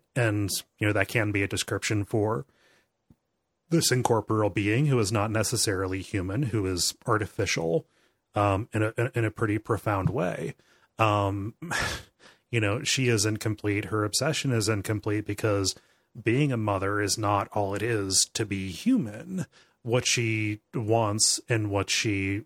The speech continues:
realizes she can never have is to, you know, be a daughter in addition to being a mother, right? Um,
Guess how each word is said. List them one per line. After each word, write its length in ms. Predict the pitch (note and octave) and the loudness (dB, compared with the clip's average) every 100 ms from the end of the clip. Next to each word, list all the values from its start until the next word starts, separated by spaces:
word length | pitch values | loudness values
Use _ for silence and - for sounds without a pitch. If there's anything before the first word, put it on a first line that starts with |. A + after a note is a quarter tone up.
| - | -4
realizes 500 | G2+ F#2+ G2+ F#2 G2+ | -2 0 0 0 0
she 160 | A2+ | 0
can 140 | G#2 G2+ | -2 -2
never 260 | F#2+ F#2+ | -2 -2
have 400 | - G3 D3+ G#2+ | -2 0 2 0
is 200 | C3 G#2+ - | 0 0 0
to, 380 | G#2 F#2+ F#2+ - _ _ _ _ D3+ - - | 0 0 -2 -4 _ _ _ _ -20 -20 0
you 160 | E3+ A2 | 2 2
know, 240 | G#2 G2 - | 0 -2 -2
be 120 | G#2+ | -2
a 80 | G2 | 0
daughter 560 | G#2+ A2+ A#2 - G2+ - | 2 0 -2 -8 -10 -2
in 120 | C3 | 2
addition 420 | A2+ G#2 F#2+ G#2+ | 2 2 2 2
to 80 | G#2 | 0
being 300 | F#2 F#2 F2+ | -2 -2 -2
a 60 | F#2 | -2
mother, 360 | A2+ B2 G2+ - - - - | -2 -2 -6 -16 -18 -18 -8
right? 320 | G2 F2+ D3 - _ - - - _ _ - | -4 -2 -4 -8 _ -20 -20 -20 _ _ 2
Um, 600 | G#2+ G#2 G#2 G2+ G2 | 4 4 2 0 -4